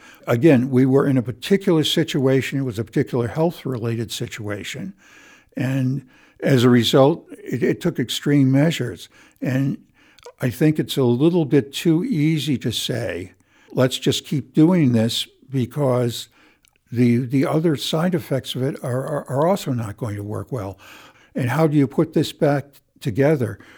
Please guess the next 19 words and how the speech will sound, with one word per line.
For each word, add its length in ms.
One 280
of 80
the 120
things 300
the 60
state 400
of 120
Massachusetts 920
did, 220
and 240
of 120
course 200
there 100
were 80
federal 420
monies 540
as 140
well, 360
was 180